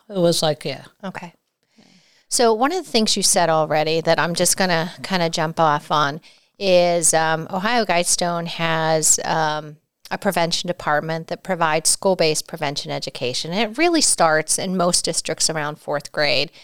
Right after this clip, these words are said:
Speaker 1: Yes.
Speaker 2: Um, this year in one of the districts, we're really working with kindergarten, first and second.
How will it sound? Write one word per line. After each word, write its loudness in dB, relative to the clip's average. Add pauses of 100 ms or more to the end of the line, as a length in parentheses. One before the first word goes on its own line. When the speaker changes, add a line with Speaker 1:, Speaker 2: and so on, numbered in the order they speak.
Speaker 1:
Yes. -20 (140)
Speaker 2:
Um, 0
this 2
year 0
in -2
one -2
of -2
the -2
districts, 0
we're 2
really 2
working -2
with -12
kindergarten, -4
first -6
and -8
second. -4